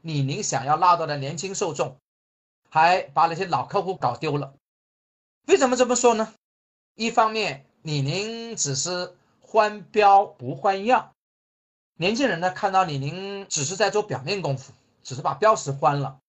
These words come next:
却没有看到他们像别的品牌一样的又潮又酷的那些产品出现。另一方面呢，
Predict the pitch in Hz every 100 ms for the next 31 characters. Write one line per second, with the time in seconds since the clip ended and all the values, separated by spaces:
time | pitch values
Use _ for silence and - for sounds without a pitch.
0 | _ _ _ - 233 233 196 208 196 196
1 | 185 175 160 180 147 135 143 226 226 135
2 | 113 160 160 147 127 120 151 208 208 -
3 | 143 156 170 143 - 202 160 - _ _
4 | - 147 160 160 - - 143 175 135 -
5 | 127 143 - _ _ _ _ _ _ _
6 | - 320 262 180 147 131 117